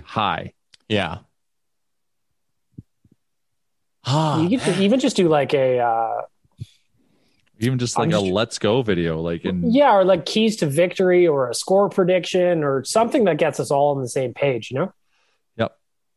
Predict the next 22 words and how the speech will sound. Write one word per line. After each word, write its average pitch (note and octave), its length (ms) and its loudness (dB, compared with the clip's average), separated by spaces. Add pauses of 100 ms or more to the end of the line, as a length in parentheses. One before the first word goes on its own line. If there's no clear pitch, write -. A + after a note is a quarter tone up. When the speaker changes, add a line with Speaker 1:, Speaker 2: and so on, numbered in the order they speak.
(420)
Speaker 2:
Yeah, G#2 220 -4 (120)
we'll E3+ 160 0
think F#3+ 220 -2
about C3+ 180 0
it. C3 120 0
If C#3 120 0
you F3 100 4
have A3+ 120 2
ideas, D#3 420 0
hit D3+ 140 -2
us D#3+ 100 -2
up C#3+ 140 0
in B2 80 -4
any B2+ 180 0
of A#2+ 80 -2
our A#2+ 80 2
D A2+ 240 -2
Ms G#2 300 -2
or G2+ 60 0
D A2 240 -2
M G#2+ 200 -2
me, G#2 340 -2